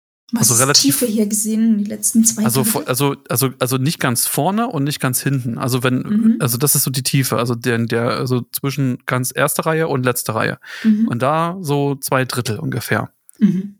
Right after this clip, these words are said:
Speaker 2: Ne, dann bist du schön hoch, da hast
Speaker 1: Mhm.
Speaker 2: du die Leinwand in einem angenehmen Winkel zum Gucken, der Ton ist noch sehr gut,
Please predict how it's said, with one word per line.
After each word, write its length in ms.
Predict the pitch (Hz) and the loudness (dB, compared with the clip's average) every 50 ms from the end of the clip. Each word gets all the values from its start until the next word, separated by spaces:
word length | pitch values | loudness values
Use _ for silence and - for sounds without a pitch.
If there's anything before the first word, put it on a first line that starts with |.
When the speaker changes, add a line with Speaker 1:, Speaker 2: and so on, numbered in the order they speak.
| _ - | _ -2
Speaker 2:
Ne, 140 | 139 175 202 | 0 0 0
dann 160 | - 123 117 | 0 -2 -2
bist 180 | 123 120 - | -2 0 0
du 60 | 135 127 | 0 0
schön 240 | - 127 113 113 | 0 0 0 0
hoch, 400 | 110 135 214 269 285 - - - - | 0 0 0 0 -2 -6 -12 -8 -4
da 100 | - 123 | 0 2
hast 100 | 104 101 104 | 4 6 6
Speaker 1:
Mhm. 40 | - | 4
Speaker 2:
du 20 | - | 4
die 120 | 110 110 107 | 2 -2 -2
Leinwand 440 | 117 120 131 165 180 165 160 156 - | 0 0 0 0 0 0 -2 -2 0
in 140 | 135 127 | -2 0
einem 100 | 120 117 - | 0 0 0
angenehmen 540 | 139 135 139 135 127 123 117 113 113 110 107 | 0 -2 0 0 0 0 0 0 0 0 0
Winkel 280 | 135 160 180 - 185 - | 0 0 0 -2 -4 -2
zum 180 | - 165 160 | -2 -4 -4
Gucken, 460 | - - 165 - - 156 151 151 143 | -2 -4 -4 -2 -2 0 0 0 0
der 120 | 135 123 - | -2 -4 -4
Ton 280 | - - 151 180 190 170 | -2 0 0 2 0 0
ist 140 | 160 - - | -2 -2 -2
noch 120 | 147 139 | -2 -2
sehr 200 | - 147 139 127 | 0 -2 -2 -2
gut, 320 | 127 131 131 131 127 - | 0 0 0 0 -2 -4